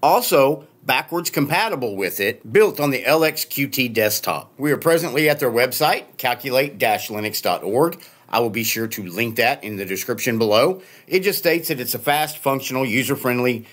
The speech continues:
distribution based on Gentoo, still backward compatible with it. It maintains an optimal balance between state-of-the-art and stability. It's got start and work, fast as the wind, latest version, stable updates, optimal for B P S.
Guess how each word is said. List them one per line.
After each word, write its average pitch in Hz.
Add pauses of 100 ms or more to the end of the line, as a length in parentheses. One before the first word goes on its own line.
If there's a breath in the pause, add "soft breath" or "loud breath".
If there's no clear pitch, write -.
(160 loud breath)
distribution 113
based 151
on 170
Gentoo, 131 (240 loud breath)
still 170
backward 160
compatible 127
with 120
it. 117 (440 soft breath)
It 131
maintains 131
an 120
optimal 151
balance 143
between 117
state-of-the-art 123
and 123
stability. 123 (480 loud breath)
It's 127
got 117
start 147
and 127
work, 151 (240)
fast 147
as 147
the 131
wind, 143
latest 139
version, 147
stable 143
updates, 139 (180 soft breath)
optimal 139 (160 loud breath)
for 131
B 135
P 131
S. 147